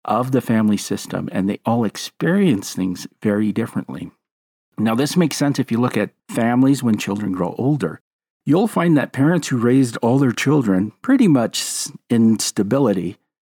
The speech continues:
uh, tend to have very different views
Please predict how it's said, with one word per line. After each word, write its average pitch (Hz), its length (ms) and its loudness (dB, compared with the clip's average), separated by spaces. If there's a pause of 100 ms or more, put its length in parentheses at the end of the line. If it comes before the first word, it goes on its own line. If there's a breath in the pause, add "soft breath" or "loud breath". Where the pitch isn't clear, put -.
(340)
uh, - 340 -2 (380)
tend 143 220 0
to 143 60 2
have 123 180 0
very 101 420 2
different 113 400 0 (440)
views 120 540 4